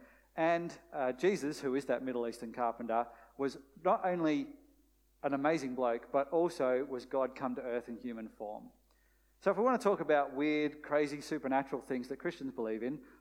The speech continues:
let's start there, at the heart of what we believe. And then tongues and prophecy seem fairly relaxed and mild compared to that. Here's the reality, everyone. If you're gonna be a Christian, if you're gonna follow Jesus,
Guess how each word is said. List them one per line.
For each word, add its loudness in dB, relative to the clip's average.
let's 0
start 4
there, 4
at -4
the 2
heart 4
of 2
what 2
we 0
believe. 0
And -2
then 0
tongues 2
and -4
prophecy 0
seem 0
fairly -2
relaxed 0
and -8
mild 0
compared -2
to -4
that. 0
Here's 4
the 2
reality, 2
everyone. -4
If -20
you're -4
gonna 4
be 6
a 2
Christian, -6
if -12
you're -6
gonna 0
follow 0
Jesus, -8